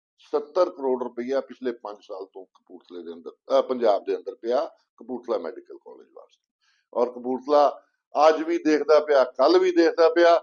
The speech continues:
ਤਿੰਨ ਸਾਲ ਤੋਂ ਝੂਠ ਹੀ ਝੂਠ ਇਹ ਸਰਕਾਰ ਨੇ ਬੋਲਿਆ, ਲੇਕਿਨ ਸ਼ਹੀਦ ਏ ਆਜ਼ਮ ਸਰਦਾਰ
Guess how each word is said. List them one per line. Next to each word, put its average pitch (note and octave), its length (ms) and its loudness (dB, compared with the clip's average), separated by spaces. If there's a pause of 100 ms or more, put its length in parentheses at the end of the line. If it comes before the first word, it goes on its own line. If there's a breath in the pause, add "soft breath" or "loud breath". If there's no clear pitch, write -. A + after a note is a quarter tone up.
(320)
ਤਿੰਨ F#3 300 2
ਸਾਲ D#3 460 4
ਤੋਂ G#3 520 2
ਝੂਠ E3 380 -2
ਹੀ F3+ 300 -4
ਝੂਠ G#3 260 -4
ਇਹ F#3+ 120 6
ਸਰਕਾਰ F3 480 4
ਨੇ F3+ 160 -6
ਬੋਲਿਆ, D#3 600 2 (320 soft breath)
ਲੇਕਿਨ E3+ 540 2 (400)
ਸ਼ਹੀਦ F3 520 2
ਏ G3 100 8
ਆਜ਼ਮ E3+ 400 4
ਸਰਦਾਰ C#3 640 2